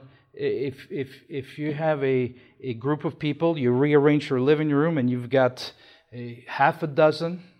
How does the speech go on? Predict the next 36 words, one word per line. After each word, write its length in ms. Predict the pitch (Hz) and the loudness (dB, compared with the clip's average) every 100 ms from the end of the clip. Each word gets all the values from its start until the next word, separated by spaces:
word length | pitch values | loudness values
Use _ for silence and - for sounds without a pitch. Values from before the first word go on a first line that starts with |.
| _ | _
you 120 | 127 | -14
have 200 | 120 117 110 | -8 -8 -4
eight, 440 | 143 156 170 - - | -2 0 -2 -10 -14
or 260 | 110 107 113 | -14 -14 -14
you 80 | 120 | -8
have 180 | 135 | -6
a 60 | 120 | -6
dozen 360 | 117 147 151 156 | -2 -2 -2 -8
people 380 | 156 151 143 | -8 -10 -8
there, 380 | 135 143 160 180 - - - _ _ - | -6 -2 -2 -4 -12 -20 -20 _ _ -8
uh, 420 | 143 147 147 143 139 | -4 -2 -2 -4 -6
that's 220 | - 214 - | -6 -6 -4
good. 360 | 285 349 202 - _ _ _ _ _ _ _ | 0 0 -2 -12 _ _ _ _ _ _ _
There's 200 | - 247 | -6 -2
no 80 | 269 | -2
reason 400 | 180 160 156 160 | -2 -2 -4 -4
you 80 | 156 | -2
need 200 | 156 156 | -4 -4
to 100 | 160 | -4
have 180 | 151 147 | -2 0
a 60 | 131 | -2
big 340 | 113 151 139 | 2 2 2
venue. 500 | 123 139 139 147 202 - - _ | 0 0 0 -2 -4 -8 -20 _
Could 180 | - 139 | -10 -6
be 100 | 160 | -6
done 380 | 156 175 175 180 | -4 -2 -2 -6
in 240 | 180 180 202 | -6 -4 -4
your 300 | 196 190 175 | 0 0 2
home, 340 | 185 190 196 | 0 -2 -2
in 160 | 151 185 | -2 0
your 140 | 185 | -2
basement, 580 | 156 180 180 - 185 185 | 0 -2 -2 -8 -8 -6
in 240 | 170 196 | -4 -2
your 160 | 190 185 | 0 0
living 320 | 180 175 175 | 0 -2 -4
room, 400 | 170 180 190 190 | -4 -4 -4 -8